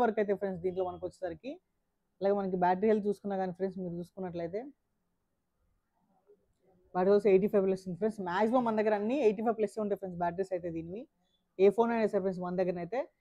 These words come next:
అలాగే దీనికి ఒకసారి PhonePe, Google Pay అన్ని వర్క్ అయితే ఫ్రెండ్స్ అలాగనే మన దగ్గర. దీనికి వచ్చేసరికి డ్యూయల్ సిమ్ ఉంటుంది ఫ్రెండ్స్ దీంట్లో మనకు వచ్చేసరికి. ఒకటి physical sim, ఒకటి eSIM అనమాట. Dual sim తోటి వస్తుంది మనకైతే ఇది. చాలా తక్కువ బడ్జెట్లో friends ఇదైతే మనకు వచ్చేసరికి only fourteen thousand eight hundred అనమాట.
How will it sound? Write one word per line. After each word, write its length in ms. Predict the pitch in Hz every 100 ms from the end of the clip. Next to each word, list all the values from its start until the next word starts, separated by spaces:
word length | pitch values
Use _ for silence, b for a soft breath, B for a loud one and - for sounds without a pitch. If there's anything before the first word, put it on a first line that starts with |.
| _ _ 190
అలాగే 240 | 226 262 240
దీనికి 160 | 233
ఒకసారి 200 | 220 254 247
PhonePe, 340 | 214 220 214 220 196
Google 220 | 202 226 208
Pay 80 | 190
అన్ని 160 | 214 226
వర్క్ 180 | 214 220
అయితే 120 | 208 220
ఫ్రెండ్స్ 180 | 226 220 208
అలాగనే 260 | 202 208 208
మన 80 | 196 196
దగ్గర. 160 | 214 311 _ _ _ _
దీనికి 200 | 226 233 233
వచ్చేసరికి 300 | 240 277 220
డ్యూయల్ 200 | 240 262
సిమ్ 120 | 269 247
ఉంటుంది 160 | 226 220
ఫ్రెండ్స్ 180 | 208 185
దీంట్లో 200 | 208 208 202
మనకు 160 | 190 185
వచ్చేసరికి. 360 | 190 175 202 339 - _ _ 185
ఒకటి 160 | 208 208
physical 280 | 208 240 233
sim, 120 | 311
ఒకటి 180 | 254 208 214
eSIM 200 | 214 226
అనమాట. 260 | 196 180 175 233 190
Dual 200 | 220 233
sim 120 | 240 226
తోటి 140 | 233 214
వస్తుంది 220 | 214 190
మనకైతే 360 | 185 180 180 170
ఇది. 120 | 196 339 - _ _ _ _
చాలా 160 | 185 202 208
తక్కువ 200 | - 240
బడ్జెట్లో 340 | 240 220 226 214
friends 200 | 208 196 196
ఇదైతే 200 | 190 185
మనకు 140 | 180 180
వచ్చేసరికి 340 | 175 175 - 247 190
only 260 | 208 233 254
fourteen 280 | 202 196 220
thousand 260 | 214 202 233
eight 140 | 196 226
hundred 200 | 208 196
అనమాట. 260 | 180 165